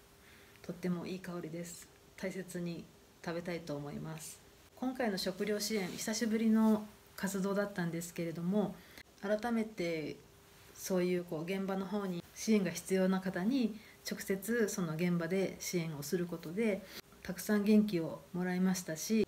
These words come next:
今日食べるものがあるっていうありがたみをすごい感じることができました。こういう大変な時だからこそ、こういう物々交換でですね、あの、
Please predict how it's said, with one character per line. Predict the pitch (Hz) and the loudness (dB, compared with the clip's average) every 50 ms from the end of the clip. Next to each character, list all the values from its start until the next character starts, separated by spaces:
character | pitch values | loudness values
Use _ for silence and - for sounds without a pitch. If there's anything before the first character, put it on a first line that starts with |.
| - - | 2 0
今 | 254 247 | 2 2
日 | 233 - | 2 4
食 | 190 190 | 4 4
べ | 220 | 6
る | 214 208 | 6 6
も | 190 180 160 | 6 4 2
の | 160 151 | 0 -2
が | - - | -2 -2
あ | 180 208 | 0 2
る | 208 196 | 2 2
っ | |
て | 190 - - 175 160 | 2 0 0 0 0
い | 156 151 139 | 0 0 -2
う | 131 - - - - - - - - | -4 -6 -8 -12 -20 -20 -18 -8 -2
あ | 170 | 0
り | 180 185 | 2 2
が | 185 190 | 2 2
た | 190 196 190 | 0 2 2
み | 190 185 196 214 | 4 4 6 6
を | 214 190 185 - - - - - - | 4 4 2 -2 -8 -18 -20 -20 -14
す | - - 196 | -6 -2 2
ご | 190 196 185 | 2 4 2
い | 180 | 2
感 | - 180 180 170 | 2 2 2 2
じ | 175 180 | 4 2
る | 175 170 | 2 0
こ | 170 175 170 | 0 -2 -2
と | 170 160 | -2 -2
が | 156 151 - - - - | -2 -4 -6 -8 -10 -10
で | 170 | -8
き | 170 - 170 | -6 -4 -4
ま | 170 165 | -4 -4
し | 165 - | -4 -6
た。 | - 151 - - - - - - - | -6 -6 -8 -8 -12 -20 -20 -20 -10
こ | - 202 196 | -4 -2 0
う | 196 | 0
い | 196 190 196 190 185 175 | 0 0 0 0 -2 -2
う | - - - - - | -6 -8 -14 -18 -10
大 | - 208 202 190 | -6 -6 -4 -4
変 | 180 208 202 | -4 -4 -4
な | 208 196 | -4 -4
時 | - 220 208 202 | -4 -4 -4 -2
だ | 185 185 180 | -2 -2 -2
か | - 180 | -2 -2
ら | 170 170 | -2 -2
こ | 175 180 | -2 -2
そ、 | 185 - - 285 269 226 - - - - - - - - - - | -2 0 2 4 4 4 2 0 -4 -12 -18 -20 -20 -18 -4 0
こ | 185 | 2
う | 175 | 4
い | 170 170 165 | 4 4 2
う | 165 - - - 180 | 0 -4 -8 -4 -2
物 | 175 175 175 185 | -2 0 0 0
々 | 175 180 | 0 0
交 | 175 - - - 202 196 | -2 -2 0 0 0 0
換 | 190 185 170 170 | 0 -2 -4 -4
で | - - | -6 -6
で | - - | -8 -8
す | - - | -6 -2
ね、 | 170 175 180 185 185 185 - - - - - - - | 2 2 4 4 2 0 -4 -12 -18 -20 -20 -14 -10
あ | 185 | -8
の、 | 175 165 | -8 -8